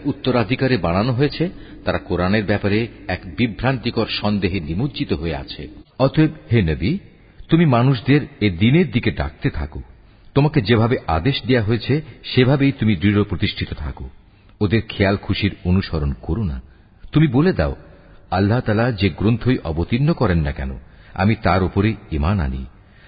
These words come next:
আমাকে আদেশ দেয়া হয়েছে যেন আমি তোমাদের মধ্যে ন্যায় বিচার করি। আল্লাহ তাআলা আমাদের মালিক এবং তোমাদেরও মালিক। আমাদের কাজ আমাদের জন্যে এবং তোমাদের কাজ তোমাদের জন্যে।" আমাদের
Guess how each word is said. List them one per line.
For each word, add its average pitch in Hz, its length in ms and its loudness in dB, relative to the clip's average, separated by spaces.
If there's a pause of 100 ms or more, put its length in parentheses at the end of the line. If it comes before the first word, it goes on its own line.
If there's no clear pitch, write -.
(100)
আমাকে 127 400 2
আদেশ 110 280 2 (120)
দেয়া 131 140 4
হয়েছে 131 420 0 (220)
যেন 117 120 4 (140)
আমি 104 360 4
তোমাদের 98 320 2
মধ্যে 90 360 0
ন্যায় 85 320 2
বিচার 78 380 -2
করি। 69 240 -8 (600)
আল্লাহ 82 260 0
তাআলা 82 340 -2 (160)
আমাদের 71 420 -4
মালিক 67 440 -4 (420)
এবং 113 200 0 (120)
তোমাদেরও 120 440 0
মালিক। 71 280 -6 (560)
আমাদের 123 360 2
কাজ 131 500 0
আমাদের 95 400 0
জন্যে 156 300 0 (240)
এবং 127 260 2
তোমাদের 104 300 4
কাজ 90 220 0 (240)
তোমাদের 73 360 0
জন্যে।" 65 320 -6 (600)
আমাদের 131 400 4